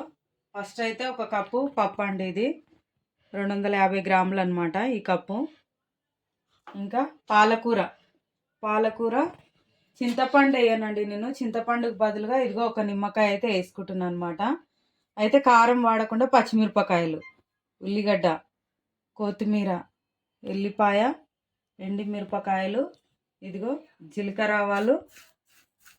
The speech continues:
మెంతులు, పచ్చెనగపప్పు,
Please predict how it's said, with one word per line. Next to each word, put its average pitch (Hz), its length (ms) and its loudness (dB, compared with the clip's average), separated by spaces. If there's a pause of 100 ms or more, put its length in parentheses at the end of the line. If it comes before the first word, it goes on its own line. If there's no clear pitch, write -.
(880)
మెంతులు, 190 440 2 (680)
పచ్చెనగపప్పు, 196 800 -4